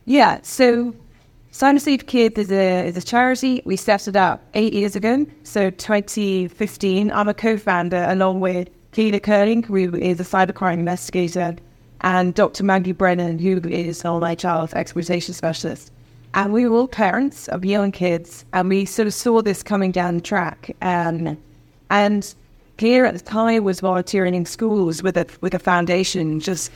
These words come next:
uh, teaching these kids about how to be safe online. And it really struck her. So she was going into primary schools, and it really struck her how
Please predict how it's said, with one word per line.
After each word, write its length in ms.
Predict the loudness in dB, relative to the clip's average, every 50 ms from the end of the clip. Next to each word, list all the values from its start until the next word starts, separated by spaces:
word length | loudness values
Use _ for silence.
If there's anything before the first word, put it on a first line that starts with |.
| -10 -4
uh, 80 | -2 -2
teaching 260 | -2 -2 0 -2 0
these 180 | 0 0 -2 -2
kids 220 | -2 -4 -4 -2
about 220 | -2 -2 -2 0 -2
how 80 | -4
to 100 | -6 -6
be 60 | -10
safe 300 | -6 -4 -2 -2 -2 -2
online. 520 | -4 -4 -4 -4 -4 -4 -4 -6 -6 -8 -12 -14 -20 -20 -20 -20 _ -20 -4 0
And 140 | 0 2
it 80 | 2 0
really 380 | 0 0 0 2 2 0 0 -2
struck 340 | -2 -2 0 0 0 0 -2
her. 100 | -4 -4
So 100 | -4 -4
she 100 | -6 -6
was 80 | -4 0
going 200 | 0 2 2 2
into 100 | 0 -2
primary 320 | -2 -2 -2 0 -2 -2
schools, 420 | -4 -4 -4 -2 -2 -2 -2 -4 -6
and 160 | -4 -2 0
it 80 | 2 2
really 180 | 2 2 2
struck 320 | 0 0 0 0 0 0 -2
her 180 | -4 -4 -4 -6
how 600 | -6 -2 0 2 2 2 2 2 0 -2 -4